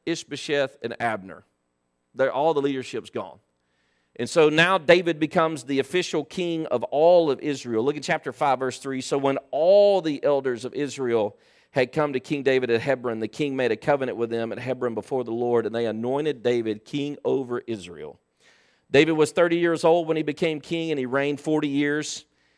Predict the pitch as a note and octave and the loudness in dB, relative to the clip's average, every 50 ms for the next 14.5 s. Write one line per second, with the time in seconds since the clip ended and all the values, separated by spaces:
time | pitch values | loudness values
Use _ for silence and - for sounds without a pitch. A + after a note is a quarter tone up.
0 | _ _ - A#2+ A#2+ D#3 D#3 D3+ D3 D3+ D3 C#3+ C#3 C#3 D3 C#3+ C3+ C#3+ C#3 C#3+ | _ _ -6 0 4 4 4 4 4 2 2 2 0 0 0 0 0 0 0 2
1 | C#3 C3+ C#3 B2+ B2+ A#2+ G#2 A#2+ C3 C3+ B2+ B2+ B2 - - C#3 C3+ C3 C3 B2+ | 2 2 2 2 0 -4 -4 -4 -2 0 0 -2 -2 0 0 0 0 0 -2 -2
2 | B2+ B2+ B2+ B2+ B2+ B2 B2 A#2 - - C3 - - C3 C3 B2 B2 A2+ - - | -2 -2 -2 -2 -2 -6 -8 -10 -8 -8 -8 -8 -8 -4 -2 -2 -2 -2 -4 -8
3 | B2+ B2 A2+ G#2+ A2+ A#2 A#2+ B2+ B2+ B2+ - C3 A#2 A2+ A2 A#2+ A2+ G#2+ A#2+ A#2+ | -8 -8 -8 -8 -6 -4 -2 -2 -2 -2 -4 -6 -6 -6 -6 -8 -6 -4 -4 -4
4 | A#2 A#2 A2 A2+ A2+ A2 A2 G2 - - A#2 A#2+ A#2+ A#2 A2 - - A#2 A#2+ A2 | -4 -2 0 0 0 0 -2 -4 -2 0 0 0 0 0 -2 -2 -4 -6 -6 -6
5 | A2 A2 A2 A2 A2 A2 G#2+ G#2+ - _ _ _ _ _ _ _ _ _ _ _ | -6 -6 -4 -2 -2 -2 -4 -6 -10 _ _ _ _ _ _ _ _ _ _ _
6 | _ _ _ _ _ - B2 B2 B2 A#2+ A2+ - - - A2+ A2+ A2 A2 G#2+ G#2 | _ _ _ _ _ 0 0 2 2 -2 -8 -10 -12 -10 -6 -4 -4 -2 -4 -6
7 | F#2+ - _ G#2 G#2 G#2+ G#2 G2+ F#2+ F2+ - - - - D3 C#3+ E3+ E3+ D#3+ C#3+ | -8 -10 _ -8 -6 -4 -4 -4 -4 -6 -8 -10 -14 -10 0 2 2 4 4 0
8 | C3+ C#3+ D3+ D#3 D#3 D3 C3 C3+ C#3+ C3+ B2+ A2+ - _ B2 C3 C3 B2 B2 - | 0 0 0 0 -2 -4 -4 -2 -2 -2 -2 -4 -8 _ -4 -2 -2 -2 -6 -10
9 | C3 C3 C#3+ D3 C#3+ D3 C#3 C#3+ C#3+ C#3 C#3 B2 - D3+ C#3 B2+ C3 C3 B2+ A2 | -2 0 0 0 0 -2 -4 -4 -4 -4 -4 -6 -2 -2 -2 -2 -2 -4 -6 -4
10 | G#2+ B2 A#2 G#2 - _ A#2+ A#2+ A#2 G#2+ E2+ G#2+ B2 B2 A#2 C3 C3+ B2 A2+ G#2 | -2 -2 -2 -2 -2 _ -2 -2 -2 -2 -6 -10 -14 -6 -2 -2 -2 -2 -4 -4
11 | B2 B2+ D#3 F3 D#3+ - C3+ B2+ A2 - C#3 C3 C3 B2+ A2+ - C3+ B2 B2 B2+ | 4 4 4 4 4 0 -4 -6 -6 -4 -4 -4 -4 -6 -4 -4 -2 -2 -2 -2
12 | B2 C3 A#2+ A#2+ C3+ C#3+ - C3+ B2 B2+ C3+ C3+ C3+ B2 A2+ A2 G#2+ G#2 _ _ | -2 -2 -2 -2 -2 -2 -2 -4 -4 -2 -2 -2 -2 -4 -4 -6 -8 -12 _ _
13 | _ _ _ _ _ _ _ _ _ _ - - _ C#3 C3+ C#3 C3 - - - | _ _ _ _ _ _ _ _ _ _ -20 -14 _ -6 -6 -6 -6 -8 0 2
14 | D3 D3+ D3 - - C3 B2 A#2+ A2+ G#2+ | 2 2 2 -4 -6 -4 -2 -2 -4 -6